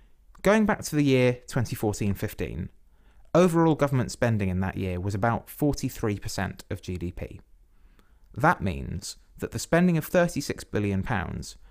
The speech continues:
or two point two percent of G D P, on defence corresponds to five point one percent of government spending.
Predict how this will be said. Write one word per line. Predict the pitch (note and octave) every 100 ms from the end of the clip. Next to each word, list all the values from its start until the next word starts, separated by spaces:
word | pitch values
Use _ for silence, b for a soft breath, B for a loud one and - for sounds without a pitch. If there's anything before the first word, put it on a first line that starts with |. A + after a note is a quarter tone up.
| b
or | - G2+
two | - D3
point | - G#2 -
two | A2+
percent | - - G2 G2
of |
G | - F#2
D | F2+
P, | - F2+ E2 -
on | G2 F#2
defence | F2+ F2+ D2 - - - b b b b
corresponds | - A#2+ A2 - G#2 G#2
to | -
five | - A2+ G#2
point | - F#2 -
one | B2+ B2
percent | - D#2+ E2 - -
of | G2
government | F2+ - F2+ -
spending. | - A2+ F#2 -